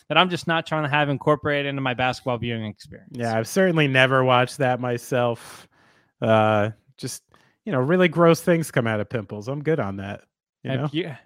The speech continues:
Speaker 1: have you ever watched the, uh, My six hundred Pound Life?
Speaker 2: No, no, I, I will not and cannot watch. Listen,
Speaker 1: Ninety Day
Speaker 2: Danny,
Speaker 1: Fiance.
Speaker 2: I'm a sensitive man,
Speaker 1: <laughs> Yeah,
Speaker 2: okay?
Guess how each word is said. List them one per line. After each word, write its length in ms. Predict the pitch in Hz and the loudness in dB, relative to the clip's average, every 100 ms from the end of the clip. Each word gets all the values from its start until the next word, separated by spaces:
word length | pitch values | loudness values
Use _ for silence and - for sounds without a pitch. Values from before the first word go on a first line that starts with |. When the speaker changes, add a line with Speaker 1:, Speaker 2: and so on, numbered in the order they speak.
| _ _ | _ _
Speaker 1:
have 160 | 131 | -4
you 60 | 147 | 0
ever 140 | 151 | 2
watched 360 | 143 139 143 - | 4 2 0 -2
the, 140 | 131 | -2
uh, 260 | 123 113 107 | 0 0 -2
My 120 | 131 | -2
six 280 | - - 170 | -2 -4 -4
hundred 240 | 180 165 - | -2 0 2
Pound 280 | 147 139 | 2 2
Life? 240 | 156 135 - - - - - | 2 0 -2 -12 -14 -18 -6
Speaker 2:
No, 680 | 240 302 302 247 165 113 - | 0 4 8 8 8 2 -8
no, 460 | 135 226 294 247 151 | -2 4 8 8 8
I, 180 | 160 185 - | 4 2 0
I 140 | 208 220 | 2 2
will 340 | 165 226 269 | 8 10 10
not 320 | 233 214 214 | 8 6 6
and 160 | 175 165 | 2 -6
cannot 480 | - 208 214 196 185 | -2 0 2 4 4
watch. 280 | 175 190 - - _ _ _ | 4 2 0 -20 _ _ _
Listen, 460 | 196 202 143 110 110 _ - | -8 -6 -8 -10 -16 _ 2
Speaker 1:
Ninety 260 | 143 165 160 | 4 6 8
Day 120 | 165 | 6
Speaker 2:
Danny, 100 | 156 | 4
Speaker 1:
Fiance. 480 | 160 156 - 110 - _ - | 4 2 0 -6 -10 _ -4
Speaker 2:
I'm 200 | 196 277 | -2 0
a 60 | 277 | -4
sensitive 720 | - - 240 262 233 226 170 | -4 0 0 0 0 0 2
man, 380 | 170 151 131 117 | 4 4 4 2
Speaker 1:
<laughs> 20 | |
Yeah, 40 | 135 | 0
Speaker 2:
okay? 480 | - 185 185 190 | 2 2 2 0